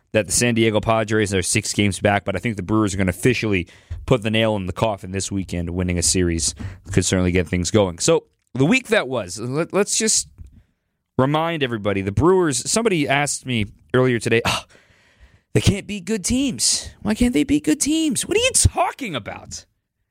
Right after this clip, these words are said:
They've struggled with the <laughs> bad teams, if we're being honest. They swept the Rangers at their place and sent them into a tailspin.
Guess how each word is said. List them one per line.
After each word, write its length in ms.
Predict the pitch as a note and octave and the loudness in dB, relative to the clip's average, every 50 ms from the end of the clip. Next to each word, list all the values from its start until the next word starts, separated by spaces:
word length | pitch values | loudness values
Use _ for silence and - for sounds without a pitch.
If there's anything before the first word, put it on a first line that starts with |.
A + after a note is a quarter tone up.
| _ _ _ _ _ _ _ _ _ _ - | _ _ _ _ _ _ _ _ _ _ 0
They've 160 | F3+ G#3 - | 2 2 2
struggled 460 | - - - B3 C#4+ D4 B3 A#3 G3 | -2 -2 0 0 0 0 -2 -2 -2
with 140 | E3+ D#3+ - | -2 -2 -2
the 80 | C#3 C3+ | -4 -4
<laughs> 140 | A#2+ - E3 | -2 0 -2
bad 260 | - - F4 - A3 | 0 0 -2 -2 -2
teams, 280 | - - C#3 A#2 G#2+ G#2+ | -2 -2 0 0 0 -2
if 60 | A2+ A2 | 0 0
we're 100 | G#2+ G#2+ | 0 2
being 240 | A#2+ A#2 A2+ A2 | 2 2 2 4
honest. 580 | A#2+ F#3 A#3+ G#3+ B2 G2+ F2+ D#2+ - - - - _ _ _ _ _ _ _ _ _ _ _ _ _ _ _ _ _ _ _ _ _ - | 4 2 2 2 0 -4 -6 -6 -8 -10 -10 -14 _ _ _ _ _ _ _ _ _ _ _ _ _ _ _ _ _ _ _ _ _ 0
They 100 | A2+ A2 | 0 0
swept 360 | - - D3 F3+ A3 G#3+ - | 0 0 2 2 0 0 0
the 80 | G#3+ | 0
Rangers 500 | F#3+ F#3+ F#3+ F#3 F#3 E3 D#3 E3+ E3 D3+ - | 0 2 0 0 -2 -2 0 0 0 0 0
at 280 | C3+ C#3 C3+ A2 A#2 | 0 0 0 -2 0
their 220 | A2+ B2+ C#3 C#3+ C3 | 0 0 0 0 -2
place 380 | - - A2+ G2+ G2 G2 - | -4 -8 -8 -6 -6 -6 -6
and 100 | A#2+ G#2+ | -6 -4
sent 260 | - - D3 C3+ - - | -2 0 0 -2 0 0
them 160 | C3 C3+ B2+ | 0 0 0
into 220 | A#2 G#2 - G#2 | 0 0 0 0
a 60 | G2 | 0
tailspin. 560 | - - G#2 F#2+ F2 - - - E2+ F2 F#2+ | 2 0 0 0 0 -2 -6 -6 -6 -6 -8